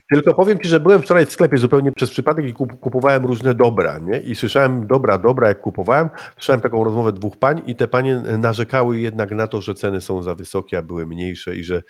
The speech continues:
tego pieniądza chyba jest za mało nadrukowane, bo, bo im było n-, niedobrze, bo miały za mało tych pieniędzy, jak mówiły.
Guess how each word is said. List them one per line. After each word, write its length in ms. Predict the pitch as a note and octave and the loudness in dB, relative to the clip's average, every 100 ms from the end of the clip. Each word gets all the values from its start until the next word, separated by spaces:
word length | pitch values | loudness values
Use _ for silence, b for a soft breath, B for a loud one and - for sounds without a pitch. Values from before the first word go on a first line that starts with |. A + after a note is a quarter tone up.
| B B - | B B -8
tego 200 | G2+ F#2+ | -4 -2
pieniądza 420 | G2+ G2+ A#2 A2 | -2 0 0 -2
chyba 200 | A2 A2 | -2 0
jest 120 | G#2+ | 2
za 80 | A2+ | 0
mało 260 | D3+ D3 B2 | 2 0 0
nadrukowane, 600 | G#2+ G#2 G2 G#2 A#2+ A#2+ | -2 -4 -4 -2 0 0
bo, 260 | A2+ G#2+ - B B - | -2 -4 -6 B B -12
bo 360 | G#2 G#2+ G#2+ | -2 0 0
im 260 | A2 G#2+ G#2 | -2 -6 -4
było 200 | G#2+ G#2 | -2 -2
n-, 280 | G2+ G2+ G#2 | -4 -10 -10
niedobrze, 600 | G2+ G2+ G2+ G#2 G2 F#2+ | -8 -6 -4 -4 -4 -6
bo 120 | G2 | -2
miały 240 | G2 F#2+ | 0 0
za 120 | F#2 | 0
mało 200 | G2 G2+ | 0 0
tych 140 | F#2 F2 | -2 -6
pieniędzy, 480 | F#2+ F2 D2+ D2 - | -6 -6 -8 -10 -20
jak 160 | _ | _
mówiły. 300 | E2 D#2 _ | -20 _ _